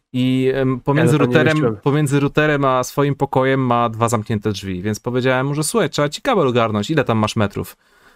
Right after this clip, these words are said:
Speaker 1: od tego strychu?" "No to już tutaj, tutaj osiem metrów i tutaj jest osiem metrów, no to tak". No to zrozumiałem, że łącznie szesnaście, no to kupiłem mu dwadzieścia pięć metrów zamiast dziesięciu.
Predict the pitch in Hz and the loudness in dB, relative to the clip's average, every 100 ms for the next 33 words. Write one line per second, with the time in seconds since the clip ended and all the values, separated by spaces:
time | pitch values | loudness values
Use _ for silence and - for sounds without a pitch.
0 | _ 117 - 107 104 - 104 98 90 - | _ -8 -2 0 0 -2 -4 -4 -8 -12
1 | - 175 240 226 190 190 170 160 156 147 | -4 0 2 2 2 2 2 0 0 2
2 | 160 175 196 180 190 185 196 185 139 156 | 0 0 0 0 0 0 -2 -2 -2 0
3 | 156 - 139 151 147 147 151 147 143 131 | -2 -2 -2 0 0 -2 -2 -2 -2 0
4 | 104 90 _ _ _ _ _ _ _ _ | -2 -4 _ _ _ _ _ _ _ _
5 | _ _ _ _ _ _ _ _ _ - | _ _ _ _ _ _ _ _ _ -8
6 | 117 175 170 151 123 104 107 123 110 101 | -4 0 0 0 2 2 0 0 0 0
7 | 120 165 - 98 - 120 113 113 107 131 | 0 0 2 0 2 0 -2 -4 0 0
8 | 127 131 120 113 107 131 135 - 110 120 | 2 0 2 0 0 -2 -2 0 -2 -2
9 | 110 135 135 175 156 139 - | -2 -2 -2 0 0 0 -4